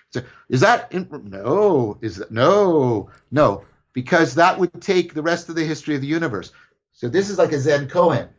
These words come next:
Somehow you're intelligently ignoring most of the information,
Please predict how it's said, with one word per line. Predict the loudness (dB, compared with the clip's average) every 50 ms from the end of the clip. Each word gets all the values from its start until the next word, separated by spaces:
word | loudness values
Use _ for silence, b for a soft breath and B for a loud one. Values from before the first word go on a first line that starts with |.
| _ _ _
Somehow | _ -2 2 2 2 2 2 0 -2 0 2 2 2 2 2 2 0 -2 -6 -16 _ _ _ _ _ _ _ _ _ _ _ _
you're | -6 -6 -4 -4
intelligently | -4 -8 -8 -8 -10 -10 -4 0 0 2 2 2 -2 -2 -8 -10 -10 -8 -6 -4 -2 -2
ignoring | -2 -2 0 0 2 2 4 4 4 2 0 0 -4 -4 -2 0 2
most | 4 4 4 4 2 0 -2
of | -2 0 2
the | 2 0
information, | 0 0 -2 -4 -4 -4 -4 -2 -4 -4 -6 -6 -6 -6 -6 -6 -8